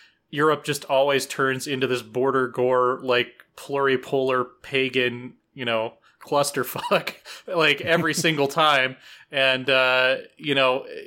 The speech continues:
Speaker 1: you lose the connection to the world because, you know, the stuff from history that you kind of, you know, like, Rob, you were saying, it, it tickles you to have a
Speaker 2: Yeah.
Speaker 1: game re-, reproduce that. It's just not there, and everything just ends up feeling kind of bland.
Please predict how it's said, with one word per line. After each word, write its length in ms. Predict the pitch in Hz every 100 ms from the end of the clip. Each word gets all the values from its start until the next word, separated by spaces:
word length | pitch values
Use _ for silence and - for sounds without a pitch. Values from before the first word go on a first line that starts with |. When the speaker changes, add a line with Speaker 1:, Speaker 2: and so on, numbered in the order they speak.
| - -
Speaker 1:
you 200 | 147 156
lose 340 | 160 208 175
the 80 | 160
connection 400 | 165 156 151 147
to 40 | 135
the 80 |
world 420 | 127 143 131 120 120
because, 500 | 127 139 131 120 123 127 _
you 140 | 147 131
know, 100 | 123
the 120 | 127
stuff 560 | - - 143 - - _ _ _ _ _ _ _
from 320 | - 170 156
history 540 | 139 151 - 139 135
that 300 | 127 127 127
you 380 | - 139 139 131 -
kind 280 | - 143 135
of, 160 | - _ _ -
you 140 | 143
know, 120 | 123
like, 160 | 123 120
Rob, 280 | 135 131 127
you 80 | 135
were 100 | 127
saying, 300 | - 143 127
it, 140 | 120 -
it 240 | 143 135
tickles 500 | - 165 165 143 127
you 240 | 135 127 127
to 140 | 131
have 180 | 127 131
a 40 |
Speaker 2:
Yeah. 60 | 113
Speaker 1:
game 220 | 127 123
re-, 160 | 127 123 147
reproduce 640 | 135 123 127 120 147 -
that. 360 | 131 120 113 - - - - _ _
It's 180 | 151 151
just 320 | - 180 -
not 480 | 139 139 123 123 110
there, 340 | 123 135 110
and 160 | 127 131
everything 440 | 135 139 135 139
just 200 | 131 127
ends 160 | 135 127
up 160 | 127 -
feeling 320 | 139 131 123
kind 220 | 131 120
of 100 | 107
bland. 500 | 117 117 110 -